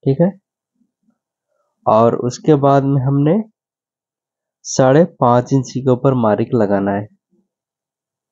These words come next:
तो दोस्तों, ये थर्टी एट inch chest है और बाजू लंबाई है चौबीस इंची। तो इसके हिसाब से मैं cutting कर रहा हूँ, तो आप पूरा वीडियो देखें।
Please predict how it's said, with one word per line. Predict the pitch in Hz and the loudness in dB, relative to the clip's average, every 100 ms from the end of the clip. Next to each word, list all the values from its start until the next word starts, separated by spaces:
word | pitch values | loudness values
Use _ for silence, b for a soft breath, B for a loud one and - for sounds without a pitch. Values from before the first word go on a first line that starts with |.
| _ _ _ _ _ _ _ _ _ _ _ _ _ _ _ _ _ _ _ _ _ _ _ | _ _ _ _ _ _ _ _ _ _ _ _ _ _ _ _ _ _ _ _ _ _ _
तो | 131 | 2
दोस्तों, | 143 147 143 165 160 | 4 2 2 2 4
ये | 147 151 151 - _ _ _ _ _ _ _ _ _ - | 4 4 2 -4 _ _ _ _ _ _ _ _ _ -2
थर्टी | 131 131 147 - | 0 2 0 2
एट | 131 139 139 | 2 2 2
inch | 135 135 - | 0 0 -2
chest | 127 127 123 - | 2 2 0 0
है | 151 190 _ _ _ _ - | 0 -2 _ _ _ _ 0
और | 107 110 | 2 2
बाजू | 110 117 117 135 | 2 2 2 0
लंबाई | 127 123 120 120 | 0 2 2 2
है | 135 156 | 0 -4
चौबीस | - 107 101 104 104 - | -2 0 0 -2 -4 -6
इंची। | 104 98 107 110 | -8 -8 -12 -10
तो | - - | -12 -6
इसके | 127 - 151 | -6 0 2
हिसाब | 139 135 127 120 | 2 2 0 0
से | - | 0
मैं | 127 123 | 0 0
cutting | 120 - 120 117 | -2 -4 -6 -2
कर | 117 | -2
रहा | 120 | 0
हूँ, | 170 - _ _ _ _ _ _ _ _ _ | -4 -6 _ _ _ _ _ _ _ _ _
तो | - 113 | -4 0
आप | 120 - | 0 -2
पूरा | 120 120 131 | -2 2 2
वीडियो | 135 120 107 110 | 2 -2 0 0
देखें। | 101 104 - 117 | 2 0 0 -14